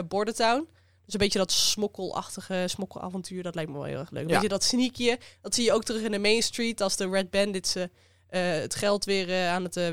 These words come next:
Speaker 1: smokkelen zijn, dan, eh,
Speaker 2: Ja. Ja, we-, weet je wat ik het fav-, mijn favoriete is eigenlijk van deze drie ideeën?
Speaker 1: Nou?
Speaker 2: Ik vind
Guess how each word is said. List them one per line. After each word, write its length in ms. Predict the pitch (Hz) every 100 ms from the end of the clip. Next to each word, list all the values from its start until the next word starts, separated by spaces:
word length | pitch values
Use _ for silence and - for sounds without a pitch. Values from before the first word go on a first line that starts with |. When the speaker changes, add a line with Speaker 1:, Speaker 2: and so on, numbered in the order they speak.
| 156
Speaker 1:
smokkelen 600 | - - 208 196 190 180
zijn, 380 | 180 170 175 180
dan, 280 | 165 160 156
eh, 220 | 151 147 160 -
Speaker 2:
Ja. 240 | 185 151 - - _ - _ - -
Ja, 100 | 131
we-, 160 | 160
weet 140 | 190 220
je 60 |
wat 120 | 233
ik 160 | 226 247
het 240 | 233 - -
fav-, 280 | - 196 -
mijn 200 | 196 196
favoriete 560 | 214 202 190 196 185 196
is 140 | 285
eigenlijk 340 | 156 185 202 196
van 120 | 185
deze 240 | 180 170
drie 160 | 151 160
ideeën? 380 | 151 156 196 254 -
Speaker 1:
Nou? 220 | - 196 262 _ _ _ _ -
Speaker 2:
Ik 160 | 180
vind 360 | - 165 147